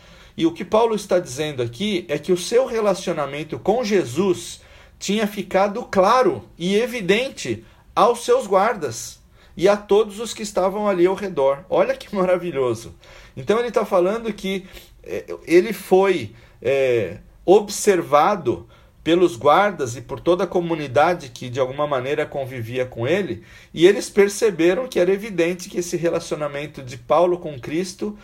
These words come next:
era extremamente profundo. E isso é o testemunho do evangelho também. E a segunda maneira pela qual o evangelho avançou foi que as circunstâncias vividas por Paulo,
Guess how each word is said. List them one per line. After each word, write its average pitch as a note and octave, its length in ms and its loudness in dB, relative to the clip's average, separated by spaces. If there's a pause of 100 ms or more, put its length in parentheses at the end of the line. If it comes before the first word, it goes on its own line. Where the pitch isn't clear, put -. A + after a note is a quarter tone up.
(280)
era F3 540 2
extremamente F#3+ 1000 -2
profundo. A2 640 -8 (180)
E D3 180 -6
isso F3 260 -4
é D3+ 260 0 (240)
o C3+ 100 -6
testemunho D3 840 -6 (280)
do B2+ 140 -6
evangelho A#2+ 580 -4
também. F2 380 -12 (680)
E D#3 100 4
a F#3 60 6
segunda A3+ 600 0
maneira D3 680 -4 (100)
pela C#3 220 0
qual D3 240 2
o D3 80 0
evangelho C3 560 -2
avançou A#2+ 800 -2 (320)
foi F#3+ 540 0 (260)
que F#3 100 2
as F#3 100 2
circunstâncias F3+ 1400 -2
vividas D#3 640 -4
por B2 220 -12
Paulo, C#3+ 600 -2